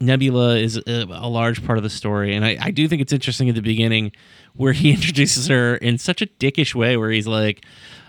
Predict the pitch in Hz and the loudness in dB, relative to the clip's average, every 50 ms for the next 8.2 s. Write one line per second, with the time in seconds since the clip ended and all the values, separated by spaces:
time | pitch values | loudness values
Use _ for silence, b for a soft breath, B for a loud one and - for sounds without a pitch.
0 | B - - 160 175 170 147 139 139 135 131 147 165 175 160 - - 110 139 170 | B -2 2 2 4 4 4 4 2 2 2 2 2 2 2 0 -4 -2 2 4
1 | 175 160 147 139 127 120 135 123 - 151 139 131 123 110 123 135 131 123 120 113 | 4 4 4 4 4 2 0 2 2 2 2 2 2 2 2 2 2 4 2 2
2 | - - 220 208 156 143 123 - 139 139 139 135 - 117 - - 123 123 120 110 | 0 0 0 0 0 0 0 2 2 0 0 -2 -4 -6 -4 -2 0 0 2 2
3 | 104 104 104 104 92 110 113 - 139 131 120 123 139 156 147 131 120 - - - | 2 2 0 0 -2 -2 -2 -2 -2 -4 -4 -2 -2 0 0 0 0 -2 -2 0
4 | 131 123 127 131 127 123 123 113 110 101 117 110 104 104 - - - - - 110 | 2 2 4 4 2 2 0 -4 -4 -2 0 0 0 0 -2 -8 -14 -20 -16 -14
5 | 113 - 127 110 - 113 110 110 107 107 110 123 131 131 127 110 120 117 110 107 | -6 -6 -4 -4 -4 -6 -8 -8 -8 -6 -2 0 0 2 2 0 0 0 2 2
6 | 104 104 98 B B B B B B B 120 - 147 139 131 123 113 110 110 110 | 0 -2 -4 B B B B B B B -4 0 2 4 4 4 4 2 2 2
7 | 113 123 123 - - - 117 117 117 117 113 113 113 113 113 113 113 110 107 - | 0 -2 -4 -6 -6 -2 0 0 0 0 0 -2 -2 0 2 2 2 2 0 -2
8 | - - - B | -6 -14 -20 B